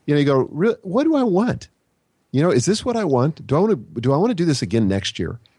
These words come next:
Or do I want something different?" And it's just a great time for,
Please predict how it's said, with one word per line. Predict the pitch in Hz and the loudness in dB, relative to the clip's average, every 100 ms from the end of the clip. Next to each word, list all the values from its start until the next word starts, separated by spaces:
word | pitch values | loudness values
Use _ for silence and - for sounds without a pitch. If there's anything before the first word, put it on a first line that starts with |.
| - | -2
Or | 113 | 2
do | 117 | 2
I | |
want | 113 123 131 | 2 2 0
something | 120 113 98 90 | -2 0 -2 -2
different?" | 92 85 87 | -2 -4 -6
And | 95 | -4
it's | - | -2
just | 143 | -2
a | 92 | 0
great | 107 110 110 | 2 2 2
time | 107 101 101 | 2 2 2
for, | 98 95 87 | 2 2 2